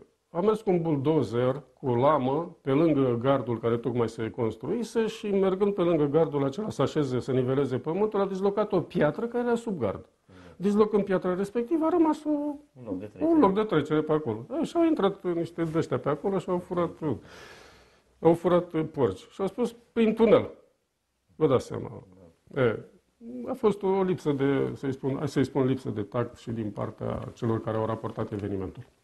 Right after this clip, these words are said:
Speaker 1: Și atunci trebuia să prindă pe cel care a furat, să-l condamne la moarte, cum se scrisese pe
Speaker 2: Da.
Speaker 1: raportul de evenimente.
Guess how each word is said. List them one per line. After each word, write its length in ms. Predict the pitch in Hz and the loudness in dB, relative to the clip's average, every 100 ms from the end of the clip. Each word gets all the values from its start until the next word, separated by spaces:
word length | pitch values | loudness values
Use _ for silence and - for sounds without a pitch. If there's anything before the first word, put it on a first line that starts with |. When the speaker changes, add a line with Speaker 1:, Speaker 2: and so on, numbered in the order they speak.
| _ _ _ _ _ _ _ _ 135 | _ _ _ _ _ _ _ _ 0
Speaker 1:
Și 200 | 120 196 214 175 143 - - - - _ _ _ _ _ _ _ | 2 2 4 4 2 -2 -14 -20 -20 _ _ _ _ _ _ _
atunci 320 | _ 160 247 240 | _ 2 2 2
trebuia 160 | 208 | 2
să 140 | 202 202 | 2 0
prindă 560 | 240 240 226 202 185 175 | 2 2 2 2 2 0
pe 100 | 156 | 0
cel 200 | 226 226 | 2 2
care 180 | 208 | 2
a 40 | 185 | 2
furat, 320 | - 185 233 | 2 0 0
să-l 120 | 233 | -2
condamne 360 | 226 233 240 240 | 0 2 4 4
la 120 | 240 | 4
moarte, 380 | 240 214 - 90 _ _ _ _ | 2 0 -4 -12 _ _ _ _
cum 280 | 127 151 170 | 0 2 2
se 160 | 135 | -2
scrisese 520 | 123 113 104 202 - | -4 -6 -6 -6 -2
pe 380 | 175 160 175 180 175 196 _ _ | -2 0 0 0 -4 -10 _ _
Speaker 2:
Da. 300 | - - 165 | -20 -8 0
Speaker 1:
raportul 440 | 180 190 185 180 | 0 0 -2 -2
de 80 | 175 | 0
evenimente. 600 | 170 175 175 139 113 | 2 2 4 2 -2